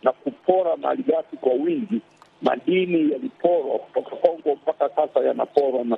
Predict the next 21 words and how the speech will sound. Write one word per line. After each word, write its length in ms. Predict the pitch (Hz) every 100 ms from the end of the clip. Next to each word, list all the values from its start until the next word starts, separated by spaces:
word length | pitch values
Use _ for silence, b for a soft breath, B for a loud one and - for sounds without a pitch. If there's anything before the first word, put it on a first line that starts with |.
| -
sehemu 200 | 156 151
nyingine. 500 | 143 143 147 156 - b b -
Hata 320 | 147 - 175 - _ _ _ _ _ _ _ _ _ -
South 320 | 185 190 -
Sudan 440 | 180 165 196 196 143 -
pia 200 | 196 151 -
kuna 240 | 135 139 143 - - _ _ -
vitu 300 | 131 196 202
ambavyo 300 | 170 185 165
vimeporwa 460 | 143 139 - 190 147
kutoka 380 | - 143 123
huko. 300 | 120 123 - - _ _ _ _ -
Wakati 400 | - - 208 208 - -
tunapozungumzia 1120 | - 156 180 - 151 151 139 131 127 156 175 -
amani, 520 | 117 120 143 120 113
tunahitaji 680 | 110 117 113 123 135 156 -
kujiuliza, 760 | - - 247 247 247 302 254 - 233
je, 220 | 302 - -
amani 420 | 123 156 170 160
inaweza 320 | 135 147 151
kupatikana 680 | - - 123 - 180 175 139